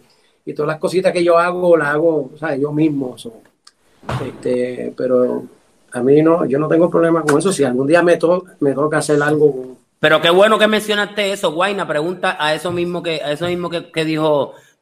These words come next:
Speaker 2: Johnny. Este, ¿es, es cierto eso? Si Johnny te presenta un tema bien bravo, aunque lo haya hecho ahí tranquilito, a-, directo de su, de su cueva, te lo envía directo, ¿tú lo considerarías como cantante urbano?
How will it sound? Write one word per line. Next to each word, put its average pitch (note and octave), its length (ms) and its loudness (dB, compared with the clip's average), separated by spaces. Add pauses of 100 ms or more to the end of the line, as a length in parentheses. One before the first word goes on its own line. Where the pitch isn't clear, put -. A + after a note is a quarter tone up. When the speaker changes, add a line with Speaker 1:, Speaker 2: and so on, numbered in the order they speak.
Speaker 2:
Johnny. B2+ 440 0 (340)
Este, C#3 880 -2 (160)
¿es, F3 300 -2
es F#3 140 0
cierto G#3+ 400 0
eso? E3+ 220 2
Si D#3 260 -2
Johnny F3+ 260 2
te G3+ 100 0
presenta F#3+ 440 -4
un F3 140 -8
tema E3+ 580 -4
bien D#3+ 260 -2
bravo, E3 300 2
aunque D3 220 -2
lo C3 100 2
haya D#3 240 4
hecho D#3 220 -2
ahí D3 240 0
tranquilito, C#3 720 -4 (120)
a-, A#2 160 -4 (240)
directo C#3+ 540 2
de D3 140 4
su, C#3 300 -4 (160)
de C#3+ 280 -6
su C3 460 0
cueva, D3+ 380 6
te D3 80 4
lo C#3+ 60 4
envía C#3+ 280 2
directo, D3+ 480 0
¿tú D3 140 2
lo D#3 100 4
considerarías D#3 800 2
como D3 240 -4
cantante C#3 480 -2
urbano? D#3 480 0